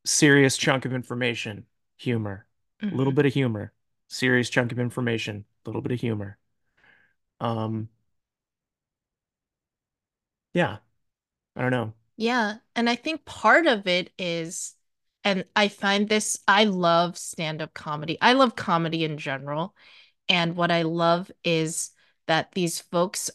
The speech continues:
Speaker 2: are, these things that we just take for granted are just, quote unquote, normal, acceptable, typical parts of everyday life. And they show you the absurdity of it,
Speaker 1: Right.
Speaker 2: you know?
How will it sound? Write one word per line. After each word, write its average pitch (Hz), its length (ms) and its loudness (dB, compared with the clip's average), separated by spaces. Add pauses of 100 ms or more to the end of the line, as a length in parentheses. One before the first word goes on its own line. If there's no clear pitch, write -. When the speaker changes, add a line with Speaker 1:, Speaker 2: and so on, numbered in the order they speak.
Speaker 2:
are, 165 460 0 (320)
these 214 220 -2
things 262 320 2
that 233 180 2
we 196 120 -2
just 180 300 -8
take - 300 -6
for 175 180 -2
granted 160 560 -2
are 165 180 2
just, 165 380 -6 (480)
quote 202 220 2
unquote, 190 380 2
normal, 196 880 4
acceptable, 165 760 -6
typical 165 580 -6
parts 156 420 -4
of 156 160 -8
everyday 151 460 -4
life. 160 480 -4 (520)
And 170 460 0 (220)
they 175 160 2
show 202 400 4
you 214 180 2
the 165 220 2
absurdity 156 800 -2
of - 160 -16
it, - 220 -12
Speaker 1:
Right. 110 260 -4 (160)
Speaker 2:
you 170 100 -4
know? 165 380 -4